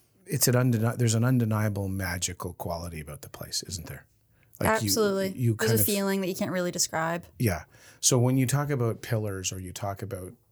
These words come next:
Speaker 1: pedagogy or philosophy, it's maybe not something that you can measure or quantify necessarily, but you can feel it.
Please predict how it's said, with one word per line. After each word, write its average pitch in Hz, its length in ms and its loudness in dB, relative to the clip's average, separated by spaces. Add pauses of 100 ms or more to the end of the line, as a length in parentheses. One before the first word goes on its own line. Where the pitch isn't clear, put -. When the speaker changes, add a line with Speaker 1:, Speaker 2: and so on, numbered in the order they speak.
(100)
Speaker 1:
pedagogy 90 760 -4
or 85 140 -12
philosophy, 85 720 -10 (800)
it's 117 260 2
maybe 135 280 4
not 110 260 2
something 104 340 0
that 101 200 -8
you - 60 -10
can 95 260 -8
measure 95 480 -6
or 87 420 -12
quantify 87 600 -6
necessarily, 85 540 -2
but 85 160 -10
you 107 140 -4
can 98 160 -6
feel 80 340 -8
it. - 220 -20